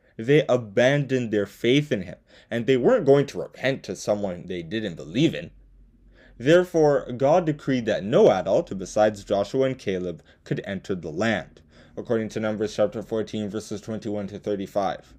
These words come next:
That way, near the end of the journey, when a census was conducted, none of the original Israelite slaves had survived, according to Numbers chapter twenty-six, verses sixty-four to sixty-five.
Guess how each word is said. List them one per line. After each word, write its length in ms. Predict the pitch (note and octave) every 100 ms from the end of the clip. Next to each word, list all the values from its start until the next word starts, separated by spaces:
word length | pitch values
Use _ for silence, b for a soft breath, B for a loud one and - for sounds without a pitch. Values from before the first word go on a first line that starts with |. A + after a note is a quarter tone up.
| _ _ _ b b b
That 300 | A#2+ D#3+ C3
way, 320 | G#2+ G2 G2 b b
near 240 | A#2 B2+
the 220 | A#2 F#2+ A2+
end 100 | A3
of 140 | F3+
the 80 | A2+
journey, 480 | F#2+ E2+ - A2+ D3+ b b
when 200 | A2 G#2
a 40 |
census 580 | G2 - G#3 A3 C3+ A2+
was 180 | A2 G2+
conducted, 640 | - G2 F2+ - F2+ E2+ - b b
none 520 | B2 C3 F3+ G3+ C#3
of 280 | - G2+ F#2+
the 120 | G2+
original 560 | G2 G#2 A2+ B2 G#2+ -
Israelite 560 | A#2 A#2 B2 B2 A#2+
slaves 480 | - G#2 F2+ E2+ D2+
had 200 | F#2+ F2
survived, 680 | - G2 G2 F#2 - - _ - b b
according 360 | G#2+ A#2 G#2+
to 100 | G2
Numbers 380 | G#2+ G#2 G2+ -
chapter 260 | G2+ F#2 G2
twenty-six, 600 | G2+ G2+ F#2 G#2+ F#2+ -
verses 360 | G2+ - G2
sixty-four 600 | - F#2+ - F#2+ - G2+
to 120 | F#2 F2+
sixty-five. 880 | - E2 - F2+ F#2+ F2+ - -